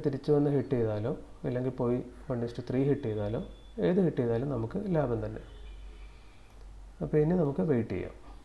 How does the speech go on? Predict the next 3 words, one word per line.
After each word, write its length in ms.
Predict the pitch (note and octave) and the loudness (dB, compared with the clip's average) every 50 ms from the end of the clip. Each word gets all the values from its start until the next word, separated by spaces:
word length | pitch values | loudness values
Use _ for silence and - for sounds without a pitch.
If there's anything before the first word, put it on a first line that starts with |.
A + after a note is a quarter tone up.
| - - - - - - - - E3 D#3 | -18 -18 -18 -18 -18 -18 -10 -6 -6 -6
ഓക്കെ, 160 | - - A2 - - - - - - - - - - - - - - - - - - - - - - - - - - - - - - - - - - - - - - - - - - - - - - - - - - - - - - - - - - - - D#3 C#3+ | -4 -6 -8 -10 -12 -16 -20 -20 -20 -20 -20 -18 -18 -18 -18 -16 -16 -16 -16 -16 -16 -14 -14 -14 -12 -12 -12 -12 -12 -14 -14 -16 -16 -16 -18 -18 -16 -16 -14 -14 -14 -16 -16 -16 -16 -16 -16 -14 -14 -14 -14 -14 -14 -14 -12 -12 -12 -12 -12 -14 -14 -8 -4 -2 0
ഇപ്പം 180 | - D#3+ D#3+ E3+ | 2 4 4 4
നമ്മൾ 180 | E3 D#3+ D#3+ | 4 4 4